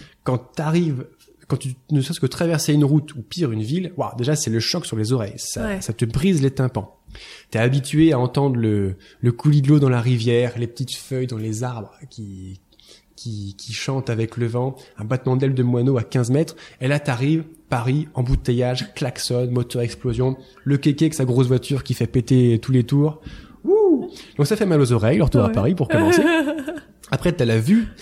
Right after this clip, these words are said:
Speaker 1: T'étais dans la montagne, le long des rivières, c'était beau, dans la forêt. T'arrives, des bâtiments gris dégueulasses partout. Ça pue.
Speaker 2: Ouais.
Speaker 1: Ça pue la merde, ça pue le diesel froid des bouts embouteillages. C'est, donc les sens sont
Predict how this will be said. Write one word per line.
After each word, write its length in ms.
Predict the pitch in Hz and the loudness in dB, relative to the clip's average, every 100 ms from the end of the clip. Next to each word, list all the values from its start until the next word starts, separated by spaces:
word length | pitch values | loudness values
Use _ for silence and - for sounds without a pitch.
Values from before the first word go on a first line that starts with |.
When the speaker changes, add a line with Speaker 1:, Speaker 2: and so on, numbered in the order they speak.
| - - - - | -16 -16 -14 -2
Speaker 1:
T'étais 180 | 131 123 | 0 2
dans 100 | 117 | 2
la 100 | 107 | 4
montagne, 640 | 127 131 165 175 180 180 - | 4 2 0 2 2 0 -2
le 80 | 120 | 0
long 100 | 113 | 2
des 140 | 110 113 | 2 2
rivières, 520 | 127 127 156 180 180 | 2 2 2 2 0
c'était 260 | 110 - 113 | -2 0 0
beau, 340 | 123 160 180 | 2 2 2
dans 80 | 110 | 0
la 80 | 101 | 0
forêt. 400 | 127 123 165 175 - - | 0 2 2 -2 -10 -12
T'arrives, 300 | - 110 160 | -6 0 0
des 100 | 139 | 2
bâtiments 420 | 117 113 127 117 110 | -2 -2 -2 -2 -2
gris 260 | 117 156 | -2 -2
dégueulasses 500 | 123 127 120 117 107 | 2 2 2 2 0
partout. 420 | - 107 - 202 208 - | -4 -6 0 0 0 -10
Ça 180 | - 98 | -8 -8
pue. 420 | - - 208 - - - | -6 0 0 -2 -16 -12
Speaker 2:
Ouais. 80 | 226 202 190 | -8 -8 -10
Speaker 1:
Ça 160 | - 104 | -12 -14
pue 240 | - - | -12 -6
la 100 | 101 | -6
merde, 320 | 95 117 156 165 | -2 -2 -2 -4
ça 140 | - | -10
pue 160 | 95 127 | -6 -4
le 60 | |
diesel 360 | 120 127 120 113 | 2 4 4 4
froid 280 | - - 127 | 4 2 2
des 100 | 113 | 2
bouts 180 | 117 113 | 4 4
embouteillages. 680 | 110 107 123 131 170 180 165 | 2 2 2 4 2 0 -4
C'est, 580 | - - - 98 98 98 - - - | -6 -6 -4 -2 -2 -6 -10 -8 0
donc 160 | 123 151 | 2 4
les 160 | 143 | 4
sens 320 | - 180 190 - | 4 2 0 2
sont 160 | 139 | 0